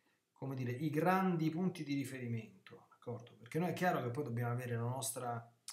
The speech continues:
il nostro orizzonte mentale aperto a trecentosessanta gradi nei confronti di tutta la realtà.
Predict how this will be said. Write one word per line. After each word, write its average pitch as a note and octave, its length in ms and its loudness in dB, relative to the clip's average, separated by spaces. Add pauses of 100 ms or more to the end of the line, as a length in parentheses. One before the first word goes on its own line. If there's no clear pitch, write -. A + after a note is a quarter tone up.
(400)
il C3 120 -4
nostro D3 280 -2
orizzonte D3+ 460 -2
mentale C#3+ 380 0
aperto C3+ 300 -4
a - 20 -8
trecentosessanta A#2+ 880 -6
gradi A#2+ 460 -6
nei A2 100 -20
confronti A2+ 380 -12
di A#2 100 -6
tutta E3 300 -4
la A2 80 -8
realtà. - 520 -14